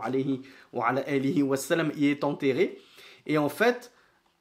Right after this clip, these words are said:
rien que d'un point de vue historique, c'est faux.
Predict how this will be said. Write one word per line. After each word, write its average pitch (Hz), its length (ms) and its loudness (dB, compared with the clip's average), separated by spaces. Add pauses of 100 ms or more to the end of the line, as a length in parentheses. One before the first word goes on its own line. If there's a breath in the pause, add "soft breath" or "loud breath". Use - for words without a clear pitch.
(240)
rien 170 340 4
que 240 100 4
d'un 180 200 8
point 196 260 4
de 175 100 6
vue 175 320 2
historique, 180 640 0
c'est 165 200 -2
faux. - 380 -6